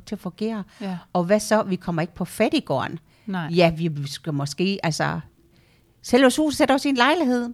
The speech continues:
Speaker 1: men, men det kan man også.
Speaker 2: Det kan man
Speaker 1: Men
Speaker 2: godt.
Speaker 1: det var min drøm.
Speaker 2: Ja.
Speaker 1: Øhm, og det lykkedes mig heldigvis.
Speaker 2: Ja.
Speaker 1: Ja. Men det var kæmpe arbejde. Men jeg har også en mand, som støtter mig hundrede procent,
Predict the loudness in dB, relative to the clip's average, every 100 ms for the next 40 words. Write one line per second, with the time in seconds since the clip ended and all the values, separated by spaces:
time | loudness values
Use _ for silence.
0 | -12 -8 -6 -6 -8 -6 -2 -2 -2 -2
1 | -2 -2 -4 -8 -14 -16 -20 -6 -2 2
2 | 4 4 2 -2 -4 -2 -2 -2 -10 -10
3 | -6 -4 -2 -2 -2 -4 -8 -10 -16 _
4 | _ _ _ _ -4 -4 -4 -2 2 2
5 | 2 0 -2 -6 -4 -4 -4 -6 -8 -8
6 | -14 -16 -14 -10 -10 -12 _ _ -2 0
7 | 0 0 -2 -6 -6 -8 -8 -12 _ -20
8 | -10 0 2 4 4 4 2 -4 -8 -8
9 | -6 -8 -10 -12 _ -10 -4 -4 -6 -14
10 | -10 -6 -6 -8 -12 -14 -16 _ _ _
11 | _ _ _ _ _ _ -4 0 2 2
12 | 2 0 0 -2 -4 -4 -4 -6 -16 -18